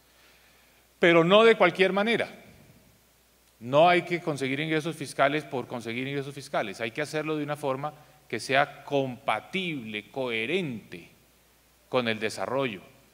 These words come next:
que sean los impuestos que menos frenan el proceso de inversión y de generación de empleo.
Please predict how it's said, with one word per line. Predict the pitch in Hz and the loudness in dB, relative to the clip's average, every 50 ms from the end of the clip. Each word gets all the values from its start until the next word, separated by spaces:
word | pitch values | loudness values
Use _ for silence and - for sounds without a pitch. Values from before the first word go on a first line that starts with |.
| _ _ _ _ _ _ - | _ _ _ _ _ _ -12
que | 110 | -10
sean | 101 - 131 131 147 | -4 -2 0 0 0
los | 147 139 147 | -2 -6 -6
impuestos | 123 110 101 123 127 127 120 - - 151 143 - - - _ _ _ _ _ _ _ | -10 -12 -8 -8 -8 -8 -8 -8 -8 -8 -8 -10 -14 -20 _ _ _ _ _ _ _
que | - 156 139 | -4 -2 -2
menos | 135 131 139 147 170 196 196 190 196 202 202 202 180 - - - - - - - - - _ _ | -2 -4 -6 -4 -2 -2 -2 -2 0 0 -2 -2 -2 -4 -10 -14 -18 -20 -20 -20 -20 -20 _ _
frenan | - - - 180 185 202 185 151 131 123 120 135 147 143 - - - - - _ _ _ _ _ _ _ _ _ _ | -20 -8 -4 0 2 2 2 2 2 0 -2 -4 -6 -10 -16 -20 -20 -20 -20 _ _ _ _ _ _ _ _ _ _
el | - 120 107 | -12 -8 -6
proceso | 123 120 113 - 143 135 127 - 156 151 | -6 -6 -4 -2 -2 -2 -2 -2 -4 -4
de | 139 127 | -2 -2
inversión | 123 120 113 113 110 113 110 104 - - 180 208 202 165 156 160 180 175 - - - - _ _ _ _ _ | -4 -4 -4 -4 -2 -2 -2 -4 -6 -2 0 2 2 2 2 0 -4 -8 -12 -16 -20 -20 _ _ _ _ _
y | - 123 | -6 -4
de | 117 110 | -2 -2
generación | 110 110 104 101 95 92 - - 101 98 | -2 -2 -2 -4 -4 -6 -6 -8 -10 -10
de | 104 | -10
empleo. | 101 98 92 87 82 | -12 -12 -16 -20 -20